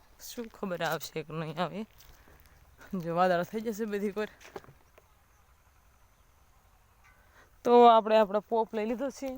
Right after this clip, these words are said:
તો અહીં ટમકા મૂકવાના છે. તો આપણે હું ને ગવીબેન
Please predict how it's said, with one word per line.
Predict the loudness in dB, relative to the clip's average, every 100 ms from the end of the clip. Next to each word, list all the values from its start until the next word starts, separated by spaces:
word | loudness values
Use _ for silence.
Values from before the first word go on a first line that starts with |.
| -10
તો | -6
અહીં | -2 -2 -4 -4
ટમકા | -8 -6 -8 -10 -14 -20 -20 -18 -10
મૂકવાના | -2 0 0 0
છે. | -4 -4
તો | -4 -4
આપણે | -4 -8 -12 -12
હું | -14 -12
ને | -12
ગવીબેન | -12 -12 -14